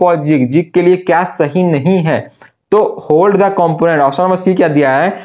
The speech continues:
"These hold the component", मतलब ये ऑप्शन गलत होगा। हमारा जिग जो है वर्कपीस को होल्ड करता है। अगर इसको ऐसा देखा जाए कि कंपोनेंट होल्ड करने की बात करता है, तो ऐसा कुछ नहीं है,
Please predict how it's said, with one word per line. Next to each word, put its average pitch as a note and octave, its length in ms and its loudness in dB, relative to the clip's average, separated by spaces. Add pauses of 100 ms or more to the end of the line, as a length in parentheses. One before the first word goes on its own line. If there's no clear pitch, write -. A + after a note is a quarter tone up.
(200)
"These D#3+ 340 2
hold E3 340 2
the F3+ 220 0
component", C#3+ 600 -2 (120)
मतलब C3 560 0 (220)
ये F3 180 4
ऑप्शन F3+ 360 -2
गलत D#3 320 0
होगा। C#3+ 320 0
हमारा D#3+ 320 0
जिग D#3+ 240 0
जो D3+ 160 2
है E3 80 2
वर्कपीस D#3 500 0
को E3 80 -2
होल्ड C3 180 2
करता A#2 240 0
है। B2 60 0
अगर D3+ 140 0
इसको D3+ 340 -2
ऐसा B2+ 240 -2
देखा C#3+ 240 -2
जाए C#3 280 0 (260)
कि D#3+ 100 0
कंपोनेंट D#3+ 500 -2
होल्ड D#3+ 240 0
करने D3+ 180 0
की C#3+ 60 0
बात C3 240 0
करता B2 200 0
है, D#3 60 0
तो D3+ 120 0
ऐसा C#3+ 140 -4
कुछ D3+ 240 -4
नहीं B2 180 0
है, A3 240 0